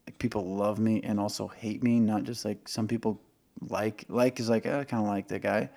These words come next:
It makes me feel like some people kinda like me and some people hate me, but nobody really loves me. So next time you ask me a question like this, um, if you could please use the word love instead of like, that would be freaking awesome. Um, now to answer this question, do I think more people like me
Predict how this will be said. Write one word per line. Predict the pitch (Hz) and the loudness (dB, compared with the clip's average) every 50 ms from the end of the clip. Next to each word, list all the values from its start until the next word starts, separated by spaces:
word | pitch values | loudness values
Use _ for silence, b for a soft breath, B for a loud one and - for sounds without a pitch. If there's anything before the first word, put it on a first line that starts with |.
| B B B B B B B B B B B - | B B B B B B B B B B B 0
It | - 117 | 6 8
makes | 123 123 117 - | 8 8 8 6
me | 117 | 2
feel | 101 - - 117 117 117 | -2 0 2 2 4 4
like | 117 113 107 101 - | 4 4 2 0 -4
some | - - - 110 107 | -6 -4 -2 -2 -2
people | 117 117 107 107 104 | -2 -2 -4 -4 -6
kinda | 101 - - 117 117 117 | -6 -6 -4 -2 0 2
like | 113 117 120 120 - | 2 2 0 0 0
me | 139 139 135 | 0 0 2
and | - - 107 | 2 0 -2
some | - - 107 | -2 -4 -4
people | 135 120 104 101 | -2 -2 -2 -2
hate | 107 110 113 117 - | -2 0 0 0 2
me, | 123 135 139 143 139 B B B B B B | 4 4 4 2 0 B B B B B B
but | - 104 98 | -4 -2 0
nobody | 110 110 110 117 | 0 2 2 4
really | 113 113 113 110 107 | 4 4 4 4 4
loves | 104 104 107 107 110 | 4 4 2 2 4
me. | 120 131 143 151 147 - B B B B B B B B | 4 4 4 2 0 -2 B B B B B B B B
So | B - - 113 113 110 107 - | B 0 4 4 6 6 4 2
next | - - 135 143 139 - | 2 0 0 0 0 0
time | 165 160 156 | 0 2 2
you | 151 147 143 | 4 4 4
ask | 131 127 131 - | 4 2 2 0
me | - 135 | 0 -2
a | |
question | 113 - - 113 117 - - 143 | 0 0 0 0 0 0 0 0
like | 139 147 147 | 0 0 0
this, | - 147 151 160 147 - - - _ - | -2 -2 -2 -2 -4 -10 -16 -18 _ -8
um, | - 127 117 113 110 107 107 107 110 123 120 - - - | -4 -2 0 0 0 0 0 0 -2 -4 -6 -10 -18 -20
if | - - - | -20 -12 -10
you | 120 127 | -6 -4
could | - 110 - | -4 -4 -4
please | - - - 123 131 131 127 | -4 -4 0 0 2 2 0
use | 131 123 | -2 -4
the | 120 - | -4 -6
word | 120 117 - | -8 -6 -2
love | 107 104 107 110 113 | 0 2 4 4 4
instead | 120 113 - - 107 | 2 -2 -4 -4 -4
of | 98 | -2
like, | 98 101 101 110 113 | 0 0 0 -2 -2
that | - | -6
would | - - | -8 -8
be | - 117 | -10 -12
freaking | 117 - - - - - - - - | -14 -14 -12 -12 -10 -10 -8 -8 -8
awesome. | - - - - - - - - B B B B B B B B B B B B B | -8 -8 -10 -12 -14 -14 -16 -18 B B B B B B B B B B B B B
Um, | - 113 110 110 107 107 104 104 101 101 - _ _ _ _ _ _ _ _ _ _ _ _ _ _ - | 2 4 4 6 4 4 2 0 -2 -4 -6 _ _ _ _ _ _ _ _ _ _ _ _ _ _ 6
now | 127 127 123 117 | 8 8 8 8
to | 113 - | 6 4
answer | 110 120 120 - - 123 | 4 4 4 2 0 0
this | 110 107 95 | 0 0 -2
question, | - - - 117 113 - - 98 90 | 0 2 2 2 2 2 0 0 0
do | - 110 104 104 | 2 2 4 4
I | 101 | 4
think | 101 - - - 123 123 123 - | 2 0 -2 0 0 0 0 2
more | - 113 110 117 123 | 2 4 6 6 4
people | 120 - - 131 117 113 104 98 | 2 0 -4 -4 -2 -2 -2 0
like | 98 101 104 113 131 - - | 2 2 0 0 0 0 2
me | - 85 82 85 87 | 2 4 4 4 2